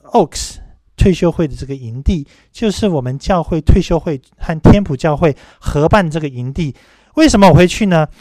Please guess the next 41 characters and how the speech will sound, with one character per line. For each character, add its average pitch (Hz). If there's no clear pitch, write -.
因 214
为 220
这 220
个 196
主 143
办 190
人 147
呢， 147
这 170
个 156
营 147
地 185
的 156
老 135
板 131
呢， 123
跟 170
我 175
讲 120
说 151
，“哦， 190
如 185
果 196
你 131
是 170
牧 220
师， 190
你 160
的 135
教 185
会 185
又 196
有 147
在 160
这 170
边 175
主 135
办 185
的 143
话 196
呢， 165